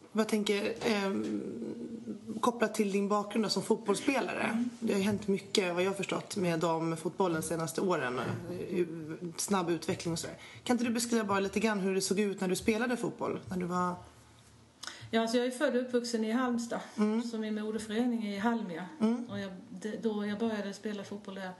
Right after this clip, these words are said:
Speaker 2: nittonhundrasjuttio.
Speaker 1: Mm.
Speaker 2: Tretton år, så kan man ju fundera över hur gammal jag är nu. Men, men då var det ju så att jag, jag spelade fotboll med killarna på gården.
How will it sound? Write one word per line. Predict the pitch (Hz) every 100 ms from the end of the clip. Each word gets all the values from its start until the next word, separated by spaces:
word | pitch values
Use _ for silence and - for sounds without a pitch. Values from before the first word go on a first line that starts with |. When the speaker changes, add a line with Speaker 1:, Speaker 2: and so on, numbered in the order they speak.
| - - -
Speaker 2:
nittonhundrasjuttio. | 196 - 175 - 233 - - - - 220
Speaker 1:
Mm. | 220 233 233 -
Speaker 2:
Tretton | 220 208 - 214
år, | 190 180
så | - - - -
kan | - -
man |
ju | 202
fundera | - 208 214 196 196
över | 180
hur |
gammal | 180 208 208
jag | 302
är | 240
nu. | 214 214 202 185 - -
Men, | 247 240
men | 247 247
då | 254 247
var | 339 285 208
det | 220
ju | 220
så | -
att | 220 - -
jag, | 220 208 202 220
jag | 233 190
spelade | - 240 262
fotboll | 240 240 214
med | 208 214
killarna | 220 196 196
på | 233
gården. | 240 - -